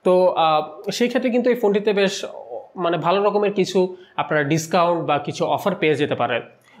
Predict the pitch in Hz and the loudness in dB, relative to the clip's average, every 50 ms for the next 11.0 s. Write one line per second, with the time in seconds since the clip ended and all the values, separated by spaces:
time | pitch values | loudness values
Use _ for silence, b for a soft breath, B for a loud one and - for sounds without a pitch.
0 | b 165 165 214 208 254 247 240 247 247 240 240 240 233 226 233 196 185 190 180 | b -2 0 0 2 2 2 2 2 2 2 2 2 2 2 0 0 2 2 2
1 | 190 202 190 190 165 165 160 165 165 - 170 170 170 160 165 180 170 160 160 165 | 2 2 2 2 2 2 2 0 0 0 0 2 0 0 0 0 0 0 2 0
2 | 165 151 160 143 156 156 147 - 160 156 156 147 147 - 180 185 208 208 202 190 | 0 0 0 0 0 0 0 0 0 0 0 0 0 0 0 2 2 2 2 2
3 | 196 190 196 190 - 180 156 175 175 190 185 185 175 170 165 151 147 147 180 185 | 0 -2 -2 -2 -2 -2 -2 -2 -2 -2 0 -2 0 0 0 0 0 2 2 2
4 | 180 180 165 127 139 139 180 - B B B B B B B B 196 196 208 214 | 2 0 -2 0 0 -2 -2 -4 B B B B B B B B 0 2 2 2
5 | 214 214 220 208 208 214 208 202 214 214 214 214 208 196 - 196 190 202 190 202 | 2 2 4 4 4 4 4 4 4 4 4 4 4 2 2 2 2 4 4 2
6 | 190 190 196 - 190 196 190 180 185 185 190 190 185 - - - _ _ _ _ | 2 0 0 0 -2 0 2 2 2 2 0 0 -2 -4 -10 -20 _ _ _ _
7 | _ _ - 180 160 135 123 202 220 185 165 151 - - - 131 - 143 127 - | _ _ -8 -4 -2 0 2 2 2 2 2 2 0 -2 -6 -4 -2 -2 -2 -2
8 | 151 143 127 170 202 202 180 139 131 120 - - - B B B B B B B | -4 -4 -2 0 0 0 0 -2 -2 -2 -4 -6 -10 B B B B B B B
9 | B B - 202 214 233 240 220 - 160 170 190 196 - 247 240 214 226 233 220 | B B 2 4 4 4 4 4 2 2 2 0 0 0 0 2 2 2 2 4
10 | 233 226 214 208 - 196 190 185 202 190 190 196 190 190 175 165 160 - 180 | 4 4 2 2 2 2 0 2 2 0 0 2 2 4 2 2 0 -2 -6